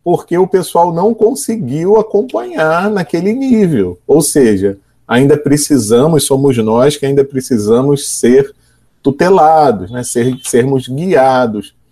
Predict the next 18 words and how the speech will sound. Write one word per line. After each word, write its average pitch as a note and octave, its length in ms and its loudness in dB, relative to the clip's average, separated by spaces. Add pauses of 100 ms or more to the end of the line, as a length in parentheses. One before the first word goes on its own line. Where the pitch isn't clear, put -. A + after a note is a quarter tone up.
(220)
por B2+ 160 4
esses C3+ 380 2
mestres. A2+ 680 -4 (340)
E B2+ 120 2
a, C3+ 180 4
a B2+ 140 2
outra D3+ 340 2
imagem D3 560 0
também C3+ 260 -2
que B2+ 60 -12
sempre B2+ 240 -10
vem C3 160 -2
à C3 80 0
mente C#3 420 -2
é D3+ 100 4
dos D#3+ 240 -2
pais, C#3+ 520 2
né? F3+ 180 -2